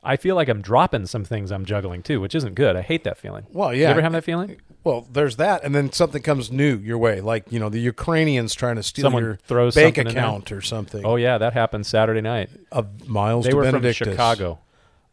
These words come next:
Speaker 2: a victim of fraud. They were
Speaker 1: Identity
Speaker 2: probably
Speaker 1: theft.
Speaker 2: Ukrainians from Chicago.
Speaker 1: They, they almost cleaned out most of my savings account, but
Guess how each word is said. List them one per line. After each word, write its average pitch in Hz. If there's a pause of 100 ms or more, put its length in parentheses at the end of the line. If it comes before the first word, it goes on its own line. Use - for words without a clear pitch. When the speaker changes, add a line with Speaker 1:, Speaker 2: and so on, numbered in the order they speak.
Speaker 2:
a 101
victim 113
of 101
fraud. 95
They 190
were 233
Speaker 1:
Identity - (180)
Speaker 2:
probably 156
Speaker 1:
theft. 107
Speaker 2:
Ukrainians 127
from 101
Chicago. 117
Speaker 1:
They, 113
they 110
almost 143 (100)
cleaned 131
out 120
most 113
of 110
my 101
savings 107
account, 92
but 131